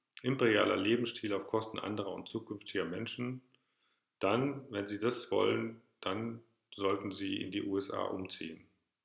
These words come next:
Es gibt nämlich eine Tragik des Eigentums nach meiner Ansicht.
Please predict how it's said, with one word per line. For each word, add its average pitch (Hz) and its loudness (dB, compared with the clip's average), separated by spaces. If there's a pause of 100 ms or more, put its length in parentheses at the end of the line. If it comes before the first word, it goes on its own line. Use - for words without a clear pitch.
(520)
Es 95 -6
gibt 120 2
nämlich 107 -4 (180)
eine 101 0
Tragik 110 4
des 104 0
Eigentums 92 0
nach 87 -8
meiner 87 -2
Ansicht. 87 -10